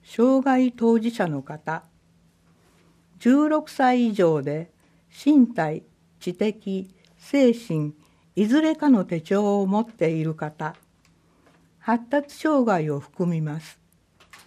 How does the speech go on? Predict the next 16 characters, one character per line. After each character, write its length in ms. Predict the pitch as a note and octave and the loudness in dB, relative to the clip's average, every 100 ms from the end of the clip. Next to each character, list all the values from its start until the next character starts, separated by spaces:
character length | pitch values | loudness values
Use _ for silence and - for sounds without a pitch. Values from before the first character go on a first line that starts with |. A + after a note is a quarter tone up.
| - _ _ _ _ | -20 _ _ _ _
ま 200 | G3+ A3+ | -2 -2
た 200 | A#3 C4 | 0 0
は、 260 | G#3+ E3 F#3 _ _ _ _ _ | 0 -2 -8 _ _ _ _ _
障 340 | - A#3 D4 D4 | 0 4 4 4
害 300 | D4 C#4 C4 | 2 4 4
を 160 | B3+ | 4
理 140 | A3 G#3 | 2 2
由 220 | A3+ A#3+ | 2 0
と 160 | A#3+ A#3 | 0 -2
す 180 | A3+ | -2
る 320 | G#3 G#3 G3+ - | 0 0 -2 -6
年 280 | F3 A3+ C4+ | 2 4 4
金 280 | - B3+ A#3+ | 4 6 6
受 140 | G#3 G#3+ | 4 0
給 260 | A3 G3 | 0 0
者、 300 | F3 B2+ D#3 | -2 -6 -6